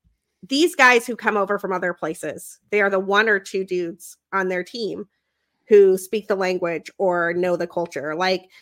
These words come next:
Venezuelans and Dominicans don't necessarily share exactly the same culture. They might share the same language, but, like,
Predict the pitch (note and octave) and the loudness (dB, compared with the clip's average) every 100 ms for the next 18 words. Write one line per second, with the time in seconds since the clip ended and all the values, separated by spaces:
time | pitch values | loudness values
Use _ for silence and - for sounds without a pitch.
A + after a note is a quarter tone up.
0 | _ _ _ - A4 F4+ B3 A#3 G#3+ G#3 | _ _ _ 2 4 6 6 6 6 2
1 | G3 F#3+ F#3+ F#3+ F3+ F3 F3+ F3 - F#3+ | 0 0 0 0 -4 -2 -4 -4 -4 -6
2 | F#3+ F3+ F3+ E3+ D#3+ E3 - E3+ D#3+ F3 | -6 -4 -2 -2 -2 -6 -4 -4 -4 -6
3 | D#3 F3+ E3+ D3 E3 - F3 D#3+ G3+ G#3 | -8 -6 -6 -6 -6 -4 -4 -4 -2 -2
4 | G3+ F3+ G3+ B3+ B3 - A3 G#3 - G3 | 0 2 4 4 4 4 0 2 0 0
5 | G#3 C4+ A3 G3 - G3+ A3 G#3 | 2 4 4 4 0 2 2 2